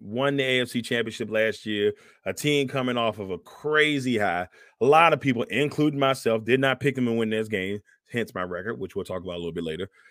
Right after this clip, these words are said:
from last <laughs> week. But looking at this Pittsburgh team, they, they played hard. They played tough. Uh, you know,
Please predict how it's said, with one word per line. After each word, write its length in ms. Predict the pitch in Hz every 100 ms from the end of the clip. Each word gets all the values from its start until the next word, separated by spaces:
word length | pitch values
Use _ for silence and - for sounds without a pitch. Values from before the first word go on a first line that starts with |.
| _ _ _
from 160 | 113
last 240 | 98 90 120
<laughs> 0 |
week. 420 | 143 339 151 - - - _ 110
But 300 | 135 127 -
looking 480 | 113 135 160 170 151 135
at 180 | 123
this 160 | 123 120
Pittsburgh 520 | - 143 - 120 107
team, 380 | - 98 87 90 _ _ _ _ _ _ _ _ _ _ -
they, 420 | 85 110 135 135
they 200 | 117 127
played 340 | 117 131 156
hard. 420 | 120 131 170 110 -
They 100 | 117
played 420 | 117 127 147 139
tough. 400 | - 170 151 - _ _ _ _ _ 110
Uh, 340 | 113 113 104
you 120 | 127 120
know, 200 | 107